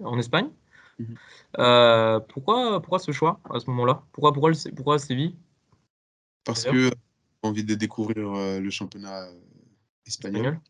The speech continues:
Speaker 2: qui est le meilleur championnat national, euh, européen.
Speaker 1: Ok.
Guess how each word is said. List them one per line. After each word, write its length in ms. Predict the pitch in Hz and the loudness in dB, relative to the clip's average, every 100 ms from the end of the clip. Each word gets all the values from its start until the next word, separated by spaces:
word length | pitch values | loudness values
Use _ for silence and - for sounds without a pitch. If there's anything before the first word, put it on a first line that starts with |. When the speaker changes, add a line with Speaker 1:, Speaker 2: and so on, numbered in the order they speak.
| _ _ _ - | _ _ _ -8
Speaker 2:
qui 80 | |
est 40 | 101 | -6
le 120 | 101 | -4
meilleur 420 | 98 104 104 104 | -4 -4 -4 -6
championnat 440 | - 98 - 98 95 | -10 -14 -12 -10 -10
national, 500 | 95 - 101 98 92 | -10 -10 -10 -10 -12
euh, 180 | 98 - _ _ _ _ _ - | -18 -20 _ _ _ _ _ -14
européen. 420 | 104 92 92 123 - _ _ _ _ - 135 | -12 -12 -12 -14 -16 _ _ _ _ -10 -4
Speaker 1:
Ok. 160 | 120 | -2